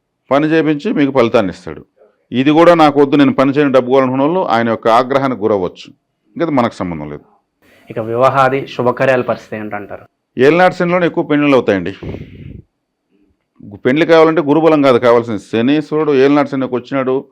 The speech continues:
Speaker 1: జమ్మని పెళ్లి చేస్తాడు, డబ్బు లేకపోయినా చేస్తాడు. అది ఎలా చేస్తాడు? అప్పు తీర్చేస్తాడు. అందుకే పెండ్లు అయినంటే ఆరు నెలలు కరువు,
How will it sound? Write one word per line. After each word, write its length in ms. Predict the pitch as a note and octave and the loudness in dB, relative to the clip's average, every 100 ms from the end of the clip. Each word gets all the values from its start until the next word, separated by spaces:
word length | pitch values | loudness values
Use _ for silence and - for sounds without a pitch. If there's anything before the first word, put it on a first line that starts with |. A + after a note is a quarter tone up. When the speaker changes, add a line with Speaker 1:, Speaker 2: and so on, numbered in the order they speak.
| _ _ _ - | _ _ _ -6
Speaker 1:
జమ్మని 360 | A2+ A#2+ B2+ D3+ | -2 0 2 0
పెళ్లి 220 | A#2+ A#2+ | -2 -2
చేస్తాడు, 320 | A2+ G2 F2+ | -2 -4 -2
డబ్బు 280 | G#2+ A#2 C#3 | -2 0 4
లేకపోయినా 400 | D3+ D3 D3 D#3 A#2 | 6 6 4 -2 0
చేస్తాడు. 420 | G2 - E2+ - - _ _ _ _ - | -2 -4 -14 -14 -20 _ _ _ _ -6
అది 140 | A2 | 0
ఎలా 120 | C3+ | 2
చేస్తాడు? 680 | C3+ B2+ B2+ A2+ A2+ A2+ - G2+ | 4 2 0 -2 0 -2 -6 -8
అప్పు 220 | A2+ C#3 | -6 -4
తీర్చేస్తాడు. 640 | C#3 - E2 - C#2 - _ _ _ - | -4 -6 -14 -16 -20 -20 _ _ _ -8
అందుకే 200 | B2+ D3+ | -4 -4
పెండ్లు 320 | C#3+ C#3+ D3+ | -2 0 0
అయినంటే 240 | D3 C#3 | 0 0
ఆరు 200 | C3 B2 | 2 2
నెలలు 160 | B2 C3+ | 0 -4
కరువు, 360 | A#2+ A2 A2+ | -2 0 0